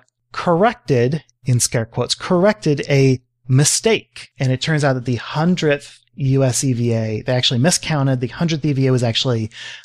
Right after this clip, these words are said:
uh, ninety-eight, S T S ninety-eight second E V A, not their first E V A. So that may have just been an honest mistake. Or it could have been that the, the first E V A was actually the hundredth,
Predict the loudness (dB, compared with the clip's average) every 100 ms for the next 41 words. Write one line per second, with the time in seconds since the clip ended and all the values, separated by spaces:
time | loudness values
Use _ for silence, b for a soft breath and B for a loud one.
0 | -6 -4 -2 -2 -2 0 2 4 4 4
1 | 2 0 0 0 0 -2 -2 -2 0 0
2 | -2 -2 -2 2 0 2 0 0 -4 -8
3 | -6 -4 -4 -6 -8 -12 _ _ -10 -8
4 | -6 -8 -6 -8 -6 -10 -10 -12 -12 _
5 | _ B B B B B 2 2 0 B
6 | -2 0 2 2 0 0 -2 -2 -2 0
7 | 0 -4 _ _ -4 -2 -2 -2 -4 -2
8 | -4 -6 -16 2 4 4 2 -4 -6 -2
9 | 2 2 2 2 2 0 0 -2 -2 -4
10 | B B B _ -6 -2 -2 -2 0 2
11 | 0 -2 -2 2 2 2 4 4 4 4
12 | 2 2 0 0 0 -4 -4 -2 -4 -6